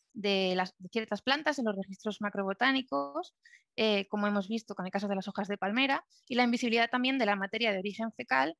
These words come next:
si los gránulos de estiércol carbonizados o, o esferolitos no están bien conservados. También se ha mostrado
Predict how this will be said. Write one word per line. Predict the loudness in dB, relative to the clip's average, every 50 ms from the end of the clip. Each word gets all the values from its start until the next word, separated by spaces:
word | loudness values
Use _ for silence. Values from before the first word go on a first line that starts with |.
| _ _ _ -6
si | -4 0
los | 2 2 2 0 -2 -12 -10
gránulos | -2 2 2 2 2 2 0 -2 -4 -4 -4
de | -6
estiércol | -6 -2 -2 -2 -2 0 -2 -2 0
carbonizados | 0 0 0 0 0 0 2 2 2 2 2 0
o, | -2 -8 -10 _ _ -4
o | -4
esferolitos | -4 -2 0 0 2 2 2 0 -2 -4 -4 -2
no | 0 -2
están | -2 -2 -2 -2 -2 -2
bien | -2 -4 -4
conservados. | -2 -4 -4 -4 -4 -4 -4 -4 -4 -4 _ -16 -20 _ _ _ _ _ _ _ _ _ -2
También | 0 2 2 0 2
se | 0
ha | 0
mostrado | 0 0 -2 2 2 4 4 4 2 -2